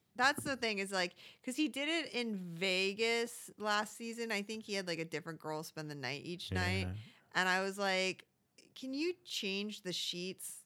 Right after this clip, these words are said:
Speaker 1: Like, you just fucked Lacey in here last night. Like, what are you doing?"
Speaker 2: Well, this looks like it's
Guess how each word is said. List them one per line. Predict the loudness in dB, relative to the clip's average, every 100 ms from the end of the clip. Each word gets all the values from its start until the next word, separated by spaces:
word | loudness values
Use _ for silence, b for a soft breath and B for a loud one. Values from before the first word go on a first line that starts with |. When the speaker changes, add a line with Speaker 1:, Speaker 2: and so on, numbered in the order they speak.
| _
Speaker 1:
Like, | 0 0 -4 -18 -20 -12
you | -6 -6
just | -2 0 0 -2 -4
fucked | -4 -2 -6
Lacey | -8 -8 -12 -12
in | -12
here | -12 -12
last | -14 -14 -10
night. | -8 -8 -8 -10
Like, | -12 -12 -10
what | -6 -4
are |
you | -6 -8
doing?" | -8 -10 -2
Speaker 2:
Well, | 2 6
this | 4 2 4
looks | 2 4
like | 2 4 0
it's | -2 -8 -16